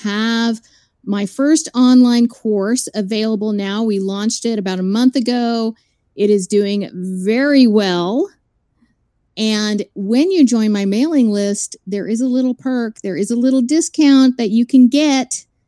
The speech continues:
to get ten percent off the course, but you gotta join my mailing list to get that. Would love to see you guys there. And in fact, what we're gonna talk about today, I talk about in the course, and I, there's, like,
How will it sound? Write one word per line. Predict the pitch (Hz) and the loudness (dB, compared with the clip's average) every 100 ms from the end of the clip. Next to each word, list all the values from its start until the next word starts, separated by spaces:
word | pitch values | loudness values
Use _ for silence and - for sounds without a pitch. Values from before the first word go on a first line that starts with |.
| - | -6
to | 226 | -2
get | 226 226 | -2 -2
ten | 247 247 | 0 0
percent | 240 247 - 277 262 254 | 2 -2 0 0 0 -2
off | 220 226 226 | -6 -4 -4
the | 226 233 | -4 -6
course, | - 269 247 220 | -2 0 0 -2
but | - 202 | -4 -10
you | - | -6
gotta | 226 226 | -4 -4
join | 233 233 233 | -2 0 0
my | 233 | 2
mailing | 240 247 254 247 | 4 4 4 4
list | 233 233 233 - - | 2 0 -2 -6 -6
to | 240 | -4
get | 214 202 | -2 -4
that. | - 202 196 - - 240 _ _ | -6 -6 -6 -10 -12 -14 _ _
Would | 208 226 226 | -2 0 2
love | 233 240 240 214 | 2 0 -2 -2
to | 220 | -2
see | 226 | 0
you | 214 202 | 0 0
guys | 196 185 180 | -2 -4 -4
there. | 175 160 | -6 -6
And | 143 220 | -2 0
in | 226 | 0
fact, | 247 247 | -4 -8
what | 240 | -6
we're | 214 226 | -4 -2
gonna | 247 | -2
talk | 220 254 294 | -2 -6 -4
about | 254 214 | -4 -4
today, | 208 196 233 220 208 | -6 -6 -4 -4 -4
I | 175 202 | -4 -4
talk | 220 208 | -4 -4
about | 214 220 220 | -4 -4 -2
in | 226 | -2
the | 226 | -2
course, | - 214 208 202 208 - | -4 -6 -4 -4 -6 -6
and | 202 | -8
I, | |
there's, | 190 190 185 | -6 -6 -6
like, | 190 196 | -8 -10